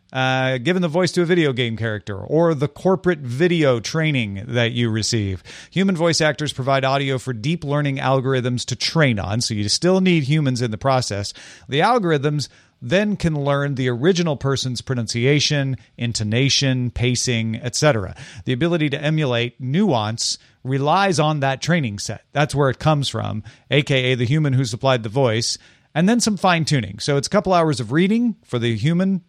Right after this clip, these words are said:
and then a few weeks of fine-tuning for the other humans. Uh, Well Said Labs offers eight digital actors with descriptions like,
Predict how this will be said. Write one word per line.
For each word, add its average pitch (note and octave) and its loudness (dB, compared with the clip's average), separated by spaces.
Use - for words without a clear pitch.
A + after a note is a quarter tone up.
and C3+ 0
then C#3 0
a B2+ 0
few E3 0
weeks D3+ 0
of B2 -6
fine-tuning C3 -2
for A#2 -2
the A2 -2
other C#3 2
humans. F#2+ -8
Uh, A2+ 0
Well F#3+ 2
Said F3 2
Labs F3 2
offers C#3 0
eight G3 0
digital D#3+ 2
actors E3 0
with B2 -4
descriptions C#3+ 0
like, B2 0